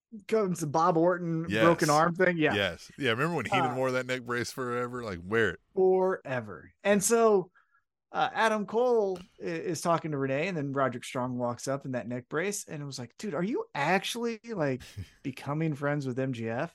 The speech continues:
Speaker 2: Yeah.
Speaker 1: And Adam Cole's like, Hey, man, you actually, he's
Speaker 2: "Yeah,
Speaker 1: not
Speaker 2: you
Speaker 1: that
Speaker 2: wanna hang
Speaker 1: bad of a
Speaker 2: out? He's,
Speaker 1: guy."
Speaker 2: he's kind of cool. Yeah.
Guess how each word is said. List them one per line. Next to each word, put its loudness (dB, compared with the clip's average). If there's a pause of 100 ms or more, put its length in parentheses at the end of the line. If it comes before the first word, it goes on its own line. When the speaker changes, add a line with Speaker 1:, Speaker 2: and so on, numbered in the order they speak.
Speaker 2:
Yeah. -10 (680)
Speaker 1:
And 4
Adam 6
Cole's -4
like, -8
Hey, -2
man, 0
you -2
actually, -4 (140)
he's -4
Speaker 2:
"Yeah, -2
Speaker 1:
not -4
Speaker 2:
you -6
Speaker 1:
that 0
Speaker 2:
wanna 0
hang 0
Speaker 1:
bad 2
of 2
a -2
Speaker 2:
out? 0
He's, 0
Speaker 1:
guy." -4
Speaker 2:
he's -8
kind -4
of -8
cool. -6
Yeah. -2